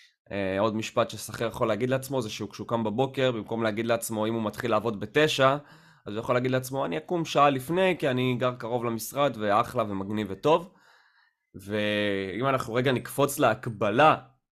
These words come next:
ל-, לעצמאי, אז עצמאי לא יכול להגיד את הדברים האלה. זאת אומרת, הוא יכול,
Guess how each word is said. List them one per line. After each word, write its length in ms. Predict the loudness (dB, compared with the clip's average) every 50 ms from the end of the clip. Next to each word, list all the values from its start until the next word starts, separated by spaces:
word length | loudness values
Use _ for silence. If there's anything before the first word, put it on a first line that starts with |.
| _ _ _ _ _ _ _ -16
ל-, 920 | -12 -8 -6 -6 -4 -4 -2 -2 0 0 0 0 0 0 0 0 -2 -2
לעצמאי, 680 | -2 -2 -2 -2 -4 -6 -6 -2 2 4 4 6 6 6
אז 120 | 4 2
עצמאי 420 | 0 -2 -4 -4 0 2 2 2
לא 320 | 4 2 2 2 2 2 2
יכול 220 | 2 0 0 0
להגיד 220 | 0 0 -2 -4 -6
את 40 |
הדברים 340 | -6 -6 -4 -4 -2 -2 -2
האלה. 180 | -2 -2 -2 -4
זאת 680 | -8 -12 _ _ _ _ _ _ _ _ _ _ _
אומרת, 160 | -8 -8 -6 -4
הוא 100 | -4 -4
יכול, 440 | -4 -4 -2 0 2 2 2 2